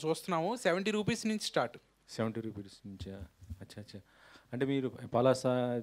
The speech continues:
Speaker 2: తర్వాత ఇది వచ్చిన ఈ సినిమాలు ఉన్నాయి కదా, అంటే ఇప్పుడు వస్తున్న సినిమాలు అన్నీ ఎలా ఉంటున్నాయి అంటే ఒక్కొక్క, ఒక సినిమాకి ఇంకో సినిమాకి లింకప్ పెట్టి చేస్తున్నారు ఇప్పుడు యూనివర్సల్కి.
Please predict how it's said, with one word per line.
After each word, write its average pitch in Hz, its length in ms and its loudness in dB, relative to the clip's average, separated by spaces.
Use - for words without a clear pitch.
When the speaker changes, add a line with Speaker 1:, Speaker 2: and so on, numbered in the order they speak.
Speaker 2:
తర్వాత 110 360 0
ఇది 117 240 0
వచ్చిన 131 280 0
ఈ 113 40 0
సినిమాలు 127 340 2
ఉన్నాయి 107 240 -6
కదా, 101 260 -8
అంటే 156 140 2
ఇప్పుడు 147 140 6
వస్తున్న 160 240 0
సినిమాలు 143 340 2
అన్నీ 131 220 0
ఎలా 123 200 4
ఉంటున్నాయి 113 380 -2
అంటే 156 240 0
ఒక్కొక్క, - 560 -4
ఒక 123 260 -2
సినిమాకి 143 300 -2
ఇంకో 127 160 0
సినిమాకి 131 280 -4
లింకప్ 143 380 -2
పెట్టి 131 280 -2
చేస్తున్నారు 104 400 -6
ఇప్పుడు - 240 -10
యూనివర్సల్కి. 120 460 -2